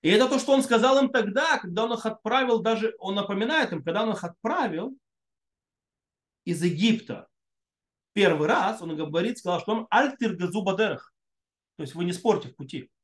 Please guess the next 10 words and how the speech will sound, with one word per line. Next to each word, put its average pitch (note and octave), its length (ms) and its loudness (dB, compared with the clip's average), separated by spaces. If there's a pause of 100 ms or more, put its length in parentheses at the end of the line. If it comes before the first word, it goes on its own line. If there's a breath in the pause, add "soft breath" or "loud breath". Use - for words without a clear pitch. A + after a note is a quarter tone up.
(120)
есть C3+ 100 -10
не E3+ 80 -2
переживайте. F3+ 640 0 (1000)
Это D#3+ 180 -4
ещё F#3+ 160 0
до G#3 100 4
того, F3+ 140 -2
как - 80 -12
привели A2+ 240 -4
Беньямина. F#2+ 400 -12